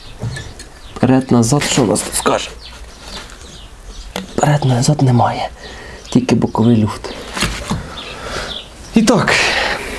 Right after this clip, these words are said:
підведемо підсумки. Розібрали дві голови. Е, в нас циліндри під заміну, нові поршні, нові циліндри з головками.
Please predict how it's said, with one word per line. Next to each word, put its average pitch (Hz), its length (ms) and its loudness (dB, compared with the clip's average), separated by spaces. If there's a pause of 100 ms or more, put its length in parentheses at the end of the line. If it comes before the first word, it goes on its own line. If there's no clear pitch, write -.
(480)
підведемо 175 480 6
підсумки. 120 500 4 (1000)
Розібрали 156 480 6
дві 143 160 6
голови. 156 400 8 (1700)
Е, 120 520 6
в 117 80 6
нас 135 280 6
циліндри 131 420 6
під 120 180 2
заміну, 147 460 6 (460)
нові 117 240 6
поршні, 135 380 4
нові 117 220 8
циліндри 117 600 6 (560)
з 123 360 8
головками. 123 840 6